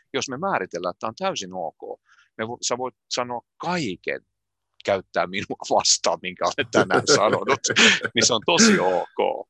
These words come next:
Speaker 1: eiks vaan?
Speaker 2: Joo, joo, just, just, just näin. Toi, toi tavallaan, toi on niinku, me ollaan aika syvän ääressä tässä,
Speaker 1: Kyllä.
Speaker 2: koska meillä on kuitenkin, meillä on aika paljon juoruja ja some on täynnä huhuja ja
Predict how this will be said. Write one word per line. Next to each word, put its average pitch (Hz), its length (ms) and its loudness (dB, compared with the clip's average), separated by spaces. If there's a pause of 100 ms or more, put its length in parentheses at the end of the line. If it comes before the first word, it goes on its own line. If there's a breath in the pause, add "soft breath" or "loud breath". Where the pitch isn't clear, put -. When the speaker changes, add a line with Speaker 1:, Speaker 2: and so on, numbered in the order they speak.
(140)
Speaker 1:
eiks - 280 0
vaan? - 200 -6 (320)
Speaker 2:
Joo, 95 340 4
joo, 82 200 6
just, 87 240 2 (100)
just, 90 200 -8 (160)
just 90 280 -4
näin. 85 400 2
Toi, 82 280 6 (720 soft breath)
toi 98 160 6
tavallaan, 92 580 2 (140)
toi 90 180 4
on 87 60 0
niinku, 85 180 -6 (420)
me 117 100 0
ollaan 135 220 2
aika 147 180 -2 (200)
syvän 98 600 0
ääressä 85 680 -2
tässä, 76 260 -4
Speaker 1:
Kyllä. 92 140 -2
Speaker 2:
koska 80 280 -4
meillä 98 240 4
on 90 60 0
kuitenkin, 87 680 -2 (560 soft breath)
meillä 92 220 4
on 85 160 4
aika 101 220 4
paljon 76 420 2
juoruja 73 840 0
ja 73 560 -4
some 95 440 4
on 78 220 0
täynnä 78 420 0
huhuja 82 520 0
ja 76 440 -6